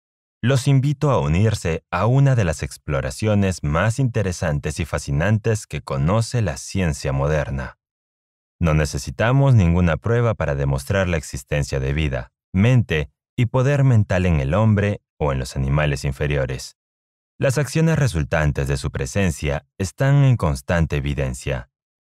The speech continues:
y si examinamos el reino vegetal, veremos manifestaciones de vida, mente y poder mental también. Las plantas no solo manifiestan apetito,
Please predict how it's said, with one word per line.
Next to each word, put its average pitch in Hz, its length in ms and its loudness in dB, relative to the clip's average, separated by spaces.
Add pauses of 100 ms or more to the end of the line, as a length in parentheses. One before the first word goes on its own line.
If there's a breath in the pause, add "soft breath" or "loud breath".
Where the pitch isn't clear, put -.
(100)
y 78 80 -6
si 76 140 -4
examinamos 69 760 0
el 69 120 -4
reino 80 300 0
vegetal, 73 540 -4 (380)
veremos 127 540 2
manifestaciones 78 840 0
de 71 120 -2
vida, 67 420 -4 (360)
mente 76 640 0 (320)
y 120 120 0
poder 123 400 2
mental 80 400 2
también. 67 540 -2 (960)
Las 127 220 2
plantas 139 640 0
no 98 300 4
solo 87 420 0
manifiestan 71 640 -2
apetito, 71 640 -4